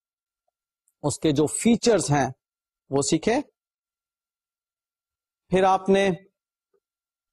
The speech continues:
distinction جانا job order cost accounting system اور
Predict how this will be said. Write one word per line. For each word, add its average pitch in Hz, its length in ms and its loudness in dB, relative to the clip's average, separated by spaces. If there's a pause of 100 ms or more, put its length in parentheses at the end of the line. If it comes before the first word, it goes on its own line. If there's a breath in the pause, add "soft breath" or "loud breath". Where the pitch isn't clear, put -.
(1200)
distinction 247 720 2 (1300)
جانا 160 400 2 (1040)
job 180 220 2
order 151 180 0
cost 151 320 -2
accounting 170 320 -2
system 233 440 0 (640)
اور 226 220 2